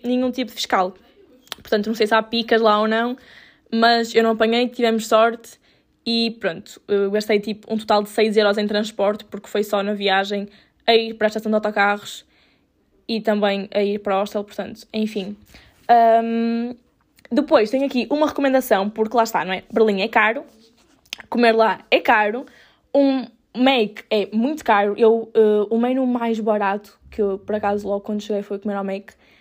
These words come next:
foi, tipo, eh, oito euros e tal. Eh, e foi, assim, um menu mesmo normal. Ahm,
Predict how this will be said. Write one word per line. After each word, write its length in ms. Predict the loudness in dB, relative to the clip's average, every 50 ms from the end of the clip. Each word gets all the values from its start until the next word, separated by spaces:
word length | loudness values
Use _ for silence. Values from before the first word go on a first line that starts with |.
| _ _ _ _ _
foi, 260 | _ _ 4 4 4
tipo, 600 | 4 2 0 -2 0 0 2 2 2 2 0 -4 -8 -10 _
eh, 460 | 0 2 2 4 4 4 2 2 0 0
oito 220 | 0 0 0 2 2
euros 180 | 2 2 2
e 80 | 0 -2
tal. 280 | -4 -6 -8 -10 -12 _ _ _ _ _ _ _ _ _ -4
Eh, 200 | -2 -2 -2 -4
e 40 |
foi, 160 | -4 -2 -4 -4
assim, 180 | -4 -4 -6
um 200 | -6 -6 -6 -6
menu 220 | -6 -6 -6 -6 -6
mesmo 280 | -6 -6 -6 -6 -6
normal. 460 | -4 -4 -4 -4 -6 -6 -6 -8 -10 -14 _ _ _ _ _ _ _ _ _ _ _ _ _ _ _
Ahm, 600 | 2 4 4 4 4 2 0 -2 -4 -4 -6 -8